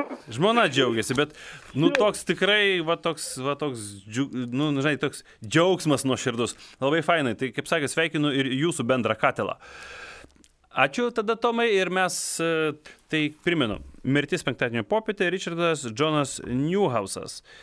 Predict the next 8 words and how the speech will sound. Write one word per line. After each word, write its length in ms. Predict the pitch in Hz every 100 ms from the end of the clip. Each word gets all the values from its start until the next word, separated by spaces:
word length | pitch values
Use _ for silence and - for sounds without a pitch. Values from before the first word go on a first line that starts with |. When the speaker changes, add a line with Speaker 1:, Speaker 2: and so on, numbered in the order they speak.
| - - - - - - - -
Speaker 1:
Mūsų 420 | 147 202 202 190
misijinė 400 | 175 165 185 180
veikla 300 | 165 170 233 233
pirmiausia 480 | 190 202 196 185
susijusi 580 | 156 151 - 202 185 185
su 140 | 160 143
savęs 520 | - 147 160 190 185
atsižadėjimu 680 | 160 - 143 151 170 175 160